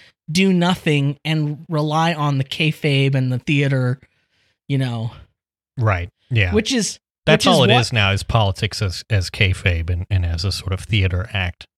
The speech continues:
Speaker 2: Yeah.
Speaker 1: It, it's continually amazing to me. And I, and, and th-, this, this is a real indictment of my brain,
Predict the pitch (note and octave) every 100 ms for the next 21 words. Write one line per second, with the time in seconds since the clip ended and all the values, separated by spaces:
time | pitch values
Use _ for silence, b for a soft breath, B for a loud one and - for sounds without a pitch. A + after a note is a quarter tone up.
0 | _ - G2 F2+ C#4 E4+ - D4+ - E4+
1 | C4 - C#4+ D#4 D#4 D#4 D#4 B3 G#3 G3+
2 | G#3+ G#3 F#3+ E3+ E3+ E3+ F#3 F3+ G3 F#3+
3 | G#3 G#3 F#3 F3 D#4 - G3 D#4 E4 A#3
4 | F3 D#3+ F#3 G3 F3 D3+ D3+ D3+ E3+ F3
5 | E3+ E3 C3+ C3+ D3 C#3+ C#3+ D3+ D#3+ D3+
6 | C#3 C#3 C#3+ D#3+ E3+ G3+